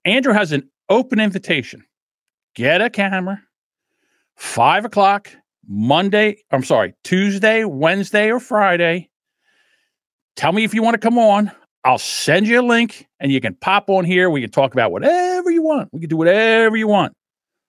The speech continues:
I'm up for it. Let's do it. Let's see how long it takes. Today is Friday, November seventeenth.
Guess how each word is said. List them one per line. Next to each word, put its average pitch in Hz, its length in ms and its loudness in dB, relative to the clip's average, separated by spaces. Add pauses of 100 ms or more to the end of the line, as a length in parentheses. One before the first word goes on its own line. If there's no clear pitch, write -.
(160)
I'm 302 160 2
up 320 140 2
for 320 240 2
it. 330 80 -2 (180)
Let's 311 220 0
do 359 180 4
it. 170 160 0 (840)
Let's 160 220 -6
see 110 180 -6
how 87 160 -6
long 73 220 -14
it - 100 -20
takes. - 340 -12 (800)
Today 151 520 0
is 131 500 2
Friday, 147 960 0 (340)
November 139 460 0
seventeenth. - 840 -6